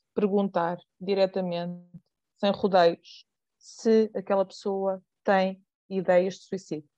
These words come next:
Extremamente importante. Ehm, porque, porque é muito frequente. E porque, por exemplo,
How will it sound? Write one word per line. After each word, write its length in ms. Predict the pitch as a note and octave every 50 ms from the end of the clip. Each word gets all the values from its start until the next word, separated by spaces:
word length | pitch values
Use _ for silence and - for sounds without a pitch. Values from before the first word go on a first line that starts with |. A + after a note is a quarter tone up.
| _ _ _ _
Extremamente 640 | - - - - G3+ G3+ G3 F#3+ F3+ F#3 F3+ F3+ - _ _ - -
importante. 520 | G#3 F3+ - - - D3+ D3+ C#3+ _ _ _ _ _ _ _ _ _ _ _ _ -
Ehm, 760 | F#3+ F#3+ F#3+ F#3 F#3 F3+ F3+ F3 F3 F3+ F3 F3 F3 E3+ - - _ _ _ - - - _
porque, 540 | - A3+ A3 G#3+ - - - B3 A#3 A3+ A3+
porque 260 | A3 - G#3 - A3+
é 40 | G#3+
muito 180 | G#3+ A3 A3
frequente. 480 | - - - - - G#3 F3+ E3+ F3+ - _ - - _ _ _ _ _ _ _ _ -
E 80 | - G#3
porque, 240 | - - G#3+ G#3+ -
por 100 | - A3
exemplo, 540 | A3 G#3 G3 A3+ G#3+ G3+ - G3 F3+ F3